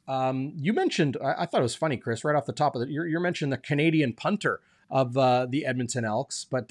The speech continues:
I don't know if that's exactly who people are gonna be, uh, looking for. You're right, Jake Ceresna,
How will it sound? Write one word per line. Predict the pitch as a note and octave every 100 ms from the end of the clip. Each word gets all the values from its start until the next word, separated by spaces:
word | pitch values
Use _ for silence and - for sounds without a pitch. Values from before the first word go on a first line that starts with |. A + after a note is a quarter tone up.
| C3+
I | D3+
don't | D3+
know | D3
if |
that's | D3+ C#3+ -
exactly | D3 A#2 C#3+ D3 C#3+
who | C3+
people | C3+ C#3+ D3
are |
gonna | B2+ C3
be, | B2+ B2+ - _ _
uh, | B2 B2
looking | C#3+ D#3 - E3+ C#3 C3+
for. | - C#3 A#2+ A2 B2 D#3+ -
You're | B2 C#3
right, | C#3 C#3+ B2+ -
Jake | C#3 D#3
Ceresna, | - A#2+ B2+ C3 A2 G#2+